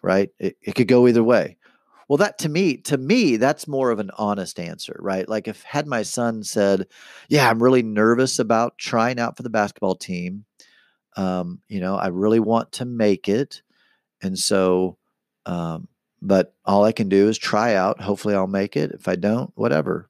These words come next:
In other words, at least that's more of a neutral zone, right? Because, because before, you don't know.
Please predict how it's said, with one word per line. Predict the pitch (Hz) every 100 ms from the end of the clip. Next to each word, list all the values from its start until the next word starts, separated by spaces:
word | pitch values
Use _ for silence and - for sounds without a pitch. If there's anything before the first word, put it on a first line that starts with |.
| -
In |
other | 151 165
words, | 123 - - - - -
at | 131 135
least | 139 214 240 -
that's | 180 - 147
more | 147 139
of | 107
a | 98
neutral | 82 90 107 127 151 - 220 233 202
zone, | 185 214 220 226 240 - _ _ _ _ _ _ _ _
right? | 123 143 170 170
Because, | 151 185 156 - -
because | 151 - 185 165
before, | 147 139 214 262 220 143 143 - _ _ _ _ _
you | 143 143
don't | 123 143 143
know. | 110 92 78 85